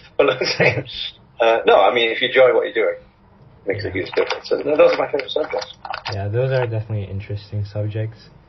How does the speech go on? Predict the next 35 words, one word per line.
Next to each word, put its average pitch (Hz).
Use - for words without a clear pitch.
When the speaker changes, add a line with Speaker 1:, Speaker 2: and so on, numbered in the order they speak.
Speaker 2:
A 127
lot 160
of 220
us 233
are 185
aware 117
of 110
your 107
longevity 110
as 101
a 101
teacher 120
here. 156
And 117
I 123
just -
wanna 202
ask, 117
how 156
long 117
have 104
you 101
been 95
a 92
teacher? 98
Speaker 1:
I'll 117
let, -
I'll 104
let 120
you -
figure 107
this 104
out. 98
I, -
uh, 107